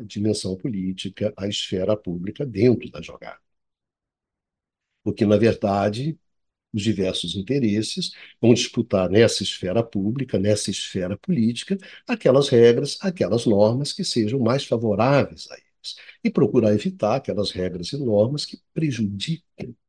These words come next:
a eles, né? Então, esse é o jogo. Então, além da imprevisibilidade, ou se você quiser, de uma interdependência, de uma imprevisibilidade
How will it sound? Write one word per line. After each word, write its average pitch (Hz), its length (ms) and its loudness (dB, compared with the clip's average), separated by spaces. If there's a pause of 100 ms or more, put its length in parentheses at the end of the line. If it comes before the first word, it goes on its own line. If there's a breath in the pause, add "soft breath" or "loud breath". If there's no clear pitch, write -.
a 80 140 -16
eles, - 460 -14
né? 113 80 -10 (320 loud breath)
Então, 254 200 4
esse 196 340 6
é 101 40 2
o 90 100 -4
jogo. - 360 -10 (480 loud breath)
Então, 240 200 2
além 165 480 10
da 117 120 4
imprevisibilidade, 107 1200 -2
ou 92 60 -14
se - 140 -6
você 110 260 -2
quiser, 101 340 0
de 104 80 -6
uma 104 120 2
interdependência, 104 1300 2
de 95 120 -6
uma 104 120 2
imprevisibilidade 98 1400 0